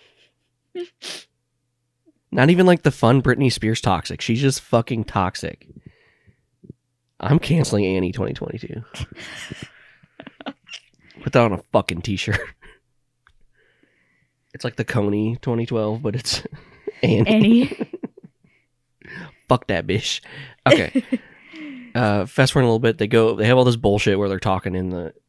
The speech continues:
Speaker 1: in the
Speaker 2: On the way to the
Speaker 1: Ye-
Speaker 2: treehouse.
Speaker 1: Yeah, and they climb the, the ladder, and he's like, "Don't do it," and she does it 'cause it's fucking Annie.
Speaker 2: And she, like,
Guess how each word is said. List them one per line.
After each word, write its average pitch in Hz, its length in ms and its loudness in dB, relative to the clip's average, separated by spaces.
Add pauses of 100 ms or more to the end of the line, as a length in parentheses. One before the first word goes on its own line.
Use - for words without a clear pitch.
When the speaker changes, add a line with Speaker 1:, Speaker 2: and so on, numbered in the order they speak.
(140)
Speaker 1:
in 101 160 -2
the 101 160 -2 (920)
Speaker 2:
On 208 140 0
the 196 100 0
way 185 180 2
to 180 100 -14
the 165 280 -2
Speaker 1:
Ye- 113 100 -4
Speaker 2:
treehouse. 170 600 -6
Speaker 1:
Yeah, 98 260 -2
and 90 100 -6
they 95 80 -4
climb 120 340 0
the, 117 80 2
the 113 200 -2
ladder, 101 400 0
and 95 100 -4
he's 107 120 -4
like, 135 160 4
"Don't 156 200 2
do 240 300 4
it," 208 140 -4 (600)
and 107 140 -4
she 107 80 -4
does 101 300 2
it 85 160 -4 (200)
'cause - 320 -10
it's 92 120 -6
fucking 90 320 -4
Annie. 85 500 -6 (760)
Speaker 2:
And 202 260 -4
she, 311 200 -2
like, 254 260 -4